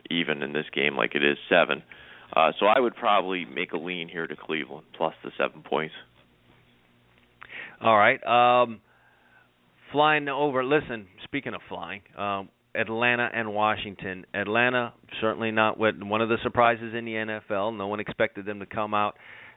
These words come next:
Speaker 2: and, uh, be what they are. Um, I'm teetering, and we're gonna, this is one of those rare times. I'm teetering between this one and another game. So
Speaker 1: I got a
Speaker 2: um,
Speaker 1: pick on this
Speaker 2: I
Speaker 1: game, so I'll just say pass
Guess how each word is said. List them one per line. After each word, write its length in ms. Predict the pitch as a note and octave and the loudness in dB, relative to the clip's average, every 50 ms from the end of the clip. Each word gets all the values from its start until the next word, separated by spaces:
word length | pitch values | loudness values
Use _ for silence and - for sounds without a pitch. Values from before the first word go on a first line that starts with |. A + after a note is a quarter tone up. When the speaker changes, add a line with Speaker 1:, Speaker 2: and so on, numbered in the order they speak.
| _ | _
Speaker 2:
and, 340 | - G2 G2+ G2+ G2+ G2+ G2 | -2 2 2 4 4 4 4
uh, 300 | G2+ F#2+ F#2+ F#2+ F#2+ F2+ - F2+ | 6 6 8 8 6 6 4 0
be 200 | F2+ A#2 A#2+ B2 | -2 0 2 2
what 160 | A#2+ A#2 A2+ - | 4 2 2 4
they 140 | - G#2+ G2 - | 4 4 6 6
are. 320 | A2+ A#2+ B2 B2+ B2 A2 - - - - - _ _ - | 6 6 6 6 4 4 0 -8 -20 -20 -20 _ _ -2
Um, 460 | G#2+ B2+ B2+ C3 C3 C3 C3 B2+ - | 2 2 4 6 6 6 4 4 2
I'm 260 | - C3+ C3+ C3 B2 - - - | 0 0 0 0 -2 -6 -4 0
teetering, 440 | D#3+ D#3+ E3 C#3 B2 G#2+ G#2 G#2 A2 | 2 2 2 2 2 0 -2 -2 -4
and 160 | A2+ A2 A2 | -4 -4 -2
we're 120 | A#2 C#3 | -2 -2
gonna, 180 | C#3+ C#3 A#2 G2 _ _ _ _ _ _ _ _ | -2 -2 -6 -8 _ _ _ _ _ _ _ _
this 200 | F2+ A2 C3+ C#3+ C3+ - | -4 -2 -2 -2 -2 -4
is 100 | C3 A#2 | -8 -6
one 180 | A#2+ B2+ C3 B2+ | -2 0 0 2
of 60 | B2 | 2
those 180 | A#2+ A#2 G2 G#2+ | 2 2 0 2
rare 160 | A#2 A#2+ A#2 | 2 2 2
times. 260 | - B2 A#2 A2 F#2+ A2 | 2 2 0 0 0 -4
I'm 120 | G#2 A2 G2 - | -8 -8 -6 -4
teetering 380 | - C#3+ D3 D3 C#3+ C3+ B2+ A#2+ | -2 -2 0 0 0 -2 -2 -4
between 360 | A#2 G#2+ - - A#2 A2 G#2+ | -6 -8 -6 -6 -8 -4 -2
this 160 | G#2 A2+ A2+ A2+ - | 0 0 0 -2 -4
one 180 | A2+ G#2+ G#2 | -4 -4 -2
and 140 | G2+ G2+ G2 | -2 -2 -2
another 320 | F#2+ F#2+ G2 F#2+ F2+ F2+ | -2 -4 -4 -4 -2 -4
game. 320 | F2 D#2+ F#2+ F2 E2+ E2 D#2+ - | -6 -4 -4 -4 -4 -4 -4 -2
So 240 | - F#2 E2+ D#2+ E2 - _ _ _ _ - - | 0 0 0 0 -2 -8 _ _ _ _ 6 10
Speaker 1:
I 160 | - D3 F3 | 12 12 12
got 180 | F#3+ G#3+ F3+ D3 | 12 10 6 4
a 60 | E2+ | 4
Speaker 2:
um, 80 | E2+ B2 | 4 2
Speaker 1:
pick 160 | F2+ - - | 2 0 0
on 140 | A2 G2+ G2+ | 0 0 2
this 120 | G2+ G2 - - | 0 0 0 -2
Speaker 2:
I 40 | |
Speaker 1:
game, 200 | G#2 G2 F#2+ F#2 F2 - | -2 -2 -2 -2 -2 0
so 80 | G#2+ | 4
I'll 180 | G#2 G#2+ A2+ B2 | 4 4 4 4
just 220 | A2+ A2+ G#2+ - - G2 G2 - - - - | 2 -2 -6 -6 -8 -16 -16 -16 -10 -4 0
say 140 | A2+ G2+ G2+ - | 0 2 2 0
pass 320 | - A2+ G#2 A#2 A2+ - | 0 2 2 2 2 0